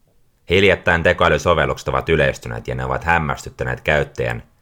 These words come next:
niiden nopeudellaan ja tarkkuudellaan, niiden luodessa kuvaan kirjoitetusta tekstistä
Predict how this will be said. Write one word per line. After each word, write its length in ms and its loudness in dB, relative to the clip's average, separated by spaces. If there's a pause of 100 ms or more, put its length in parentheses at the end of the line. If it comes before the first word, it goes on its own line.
(640)
niiden 300 2
nopeudellaan 680 2
ja 100 -8
tarkkuudellaan, 840 -4 (140)
niiden 280 -4
luodessa 380 -4
kuvaan 400 -2
kirjoitetusta 580 -8
tekstistä 600 -4